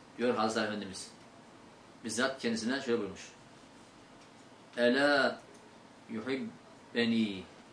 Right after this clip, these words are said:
ella yuhibbeni, beni sevmez,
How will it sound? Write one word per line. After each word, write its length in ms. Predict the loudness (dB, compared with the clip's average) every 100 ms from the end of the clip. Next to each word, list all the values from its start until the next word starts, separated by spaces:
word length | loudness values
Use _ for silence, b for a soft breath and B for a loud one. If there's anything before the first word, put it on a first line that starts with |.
| -6
ella 360 | -2 2 2 2
yuhibbeni, 800 | 2 -2 -6 -2 0 2 0 -6 -16 -20 -20 -20 -20 -20 -20 -20 -20 -20 -20 -20 -20 -20 -20 -20 -20 -20 -20 -20 -20 -20 -20 -20 -20 -20 -20 -20 -20 -20 -4
beni 360 | 0 2 0 -6 -14 -20 -20 -12
sevmez, 760 | -6 -2 0 4 4 2 -6